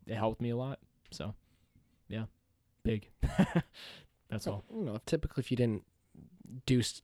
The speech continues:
Speaker 2: wrong by someone to the point that they don't wanna be friends
Speaker 1: Oh,
Speaker 2: with you and you
Speaker 1: yeah.
Speaker 2: just disconnected.
Speaker 1: Mm-hmm.
Speaker 2: I mean, I have a couple friends here that I've wanted to reconnect with, but you just,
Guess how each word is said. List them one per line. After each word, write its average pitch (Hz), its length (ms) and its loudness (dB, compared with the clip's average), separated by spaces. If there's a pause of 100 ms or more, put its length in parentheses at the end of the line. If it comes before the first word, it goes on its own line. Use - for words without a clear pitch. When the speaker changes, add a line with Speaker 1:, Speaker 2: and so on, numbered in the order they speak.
Speaker 2:
wrong 117 340 6
by 107 140 4
someone 107 540 2 (120)
to 113 100 2
the 104 80 2
point 107 280 2
that 104 80 -2
they 107 120 0
don't 107 100 0
wanna 107 140 0
be 101 80 -2
friends 113 240 4
Speaker 1:
Oh, 160 180 10
Speaker 2:
with 110 100 6
you 107 280 2
and 120 160 2
you 180 80 10
Speaker 1:
yeah. 123 40 6
Speaker 2:
just 107 220 2 (240)
disconnected. 113 800 0 (200)
Speaker 1:
Mm-hmm. 110 180 0 (560)
Speaker 2:
I 113 100 0
mean, 120 120 4
I 131 60 8
have 165 120 6
a 139 60 4
couple 143 280 0
friends 110 340 -2
here 139 260 4
that 98 80 0
I've 98 160 -4
wanted 104 280 -2
to 104 60 -2
reconnect 110 480 0
with, 107 160 0
but 117 120 2
you 113 80 -2
just, 117 180 -2